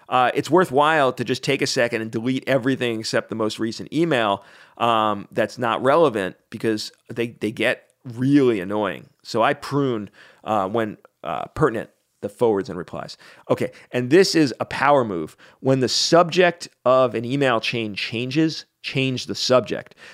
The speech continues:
When you send a new reply to someone, you have the ability, and you have to go and click an extra link, but you have the ability to edit the subject line. And if you do that, it will really help them out to know this is a different thing that still requires the email chain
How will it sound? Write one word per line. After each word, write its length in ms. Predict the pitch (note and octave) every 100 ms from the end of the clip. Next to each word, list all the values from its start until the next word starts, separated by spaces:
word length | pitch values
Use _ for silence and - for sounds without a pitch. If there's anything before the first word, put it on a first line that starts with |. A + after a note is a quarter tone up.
| -
When 120 | B2
you 120 | C#3+ F3
send 340 | - D#3+ D#3
a 40 |
new 160 | B2+ C3
reply 380 | A#2+ - C3 D3
to 80 | C#3
someone, 380 | A#2+ G2 F#2
you 120 | G#2 G#2+
have 320 | G#2 C#3+ D3
the 60 |
ability, 440 | B2+ A#2 B2 D2+ D2+
and 100 | A2+
you 60 |
have 100 | C3
to 60 | D3
go 260 | B2+ B2+ B2+
and 120 | A2
click 300 | - A#2 G#2+
an 60 |
extra 300 | G#2 G2+ G#2
link, 240 | G2 A2 E2
but 100 | G2
you 60 |
have 100 | A2+
the 60 | C3
ability 320 | B2+ A#2 A2+
to 240 | G#2+ - -
edit 220 | A2 -
the 60 |
subject 400 | - G#2 A2 B2+
line. 300 | C3+ C#3 C#3+ - - - -
And 120 | B2
if 60 | A2+
you 80 |
do 200 | A#2+ C#3 C3
that, 220 | B2 A2+
it 60 |
will 180 | F#2 G2+
really 500 | G#2+ B2 C3+ C3 A#2
help 220 | A2 G#2
them 140 | - G#2
out 220 | G2 F2+
to 80 | G#2+
know 200 | G#2 F#2+
this 180 | F#2+ G2
is 180 | G2 -
a 80 | A#2
different 600 | G2 - C3 - A2+ -
thing 320 | - A#2 G2+
that 200 | F#2 E2
still 240 | - - A3+
requires 720 | G3+ - E3+ F3 C#3+ A2+ - - - _ _ _
the 300 | B2 A#2 G#2
email 360 | D3+ D3 D3 B2+
chain 680 | - D#3 E3 D3 A2 D2